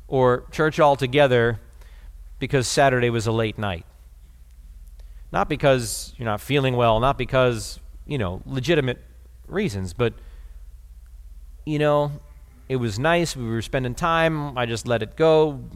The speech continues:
ten thirty became eleven, became eleven thirty, and, you know, maybe I'll just take the second service today. Maybe I'll just stay home and live stream. We wouldn't treat our jobs that way. Seminary students, college students, we wouldn't treat our schoolwork that way unless we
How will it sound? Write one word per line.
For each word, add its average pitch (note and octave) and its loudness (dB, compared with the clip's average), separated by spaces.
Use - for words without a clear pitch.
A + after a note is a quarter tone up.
ten G#2 -6
thirty E3 0
became A#2 -4
eleven, D#3+ 2
became A2+ -4
eleven D#3+ 0
thirty, D3+ -2
and, G#2 -4
you C#3 -8
know, C#3 0
maybe C3 -4
I'll A#2 -2
just A2 -8
take A2 -8
the G2+ -14
second G#2+ -8
service E2+ -12
today. F2+ -12
Maybe A#2+ -2
I'll A2+ 0
just G#2 -8
stay A#2 -2
home A2+ -2
and F#2 -6
live A2+ 0
stream. E2+ -10
We C#3+ 0
wouldn't A3 4
treat A#3 2
our D#3 8
jobs G#3+ 8
that G#2 0
way. F2+ -4
Seminary F3+ 4
students, F#3 0
college F3+ 6
students, F#3 0
we G#3 2
wouldn't G#3+ 0
treat A3 4
our G#3 8
schoolwork A#3+ 4
that C3 6
way A2 4
unless A#2 -4
we B2+ -2